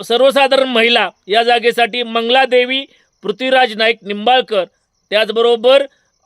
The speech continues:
अमिता सदाशिव जगदाळे यांनी या ठिकाणी उमेदवारी अर्ज दाखल केलेले आहेत. दोनच उमेदवारी अर्ज दाखल झालेले आहेत. या दोघींमध्ये सरळ सामना होणार असल्याचं या ठिकाणी स्पष्ट झालेलं आहे.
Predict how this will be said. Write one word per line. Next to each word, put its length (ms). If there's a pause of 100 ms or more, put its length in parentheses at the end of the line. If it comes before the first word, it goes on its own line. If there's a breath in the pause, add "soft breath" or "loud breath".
(120)
अमिता 560
सदाशिव 640
जगदाळे 560 (440)
यांनी 480
या 140
ठिकाणी 500
उमेदवारी 460
अर्ज 220
दाखल 320
केलेले 280
आहेत. 120 (360)
दोनच 380
उमेदवारी 400
अर्ज 220
दाखल 280
झालेले 240
आहेत. 200
या 160
दोघींमध्ये 760 (460)
सरळ 260
सामना 500 (300)
होणार 320
असल्याचं 400
या 140
ठिकाणी 340
स्पष्ट 320
झालेलं 320
आहे. 220